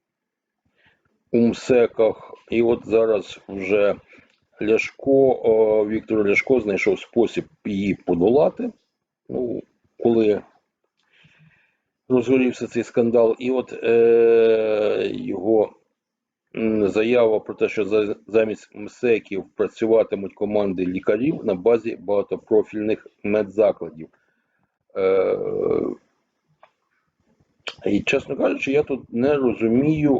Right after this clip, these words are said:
о, що кардинально міняється, тому що, е, по суті, ну,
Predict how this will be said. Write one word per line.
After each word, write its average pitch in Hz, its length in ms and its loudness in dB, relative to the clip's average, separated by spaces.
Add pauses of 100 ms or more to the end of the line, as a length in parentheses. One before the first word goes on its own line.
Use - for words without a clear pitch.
о, 113 640 2
що - 560 0 (760)
кардинально 104 920 0
міняється, 104 1200 -2 (100)
тому 113 380 -2
що, 104 540 0 (1160)
е, 98 260 0 (640)
по 101 160 0
суті, 135 760 -2
ну, 120 280 2